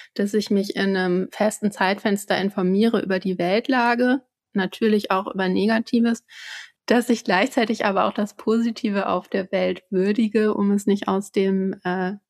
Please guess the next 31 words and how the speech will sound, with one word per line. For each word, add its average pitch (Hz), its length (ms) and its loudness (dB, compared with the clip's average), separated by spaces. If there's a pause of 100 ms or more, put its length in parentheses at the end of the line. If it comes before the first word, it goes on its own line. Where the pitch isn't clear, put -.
(180)
Blick - 320 -2
zu 214 140 -2
verlieren. 190 640 0 (960)
Und 208 100 6
dann 196 160 4
kann 226 180 2
ich 226 120 2
mir 208 240 4 (140)
ja 190 220 2
überlegen, 208 800 0
ähm, 196 600 -2 (840)
was 202 340 -2
kann 214 300 2
ich - 240 -2
selbst 208 500 0
denn 196 240 2
tun? 226 380 4
Wie 190 100 0
könnte 208 380 4
ich 202 200 0
mich 202 220 2
einbringen? 190 760 2
Zum 196 220 2
Beispiel, 208 460 2
wenn 190 140 4
ich 202 140 0
merke, 196 380 2
Populismus 202 760 -2
ist 196 200 -8
ein 185 220 -2
Thema, 226 640 0